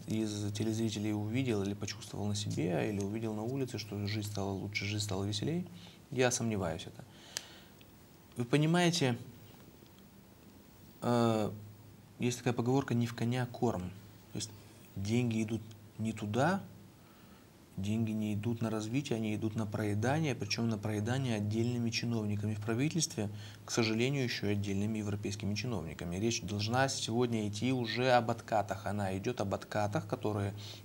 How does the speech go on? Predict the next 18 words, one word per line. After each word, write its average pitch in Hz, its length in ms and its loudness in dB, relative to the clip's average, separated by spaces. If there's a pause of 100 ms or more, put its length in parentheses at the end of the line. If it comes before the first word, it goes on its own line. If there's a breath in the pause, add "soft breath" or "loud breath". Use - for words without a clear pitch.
(100)
платятся 135 400 6
европейским 110 520 -2
чиновникам. 95 640 -2
Это 107 180 0
уже 107 180 0
очень 123 280 2
серьёзная 113 600 0
проблема, 117 520 0 (320 loud breath)
которая 123 280 6
должна 131 460 4
заботить 135 500 2
и 147 40 8
уже 156 340 8
в 127 40 2
некоторых 123 340 0
странах 170 340 0 (320 loud breath)
заботит 147 580 6 (120)
налогоплательщиков. 113 1000 2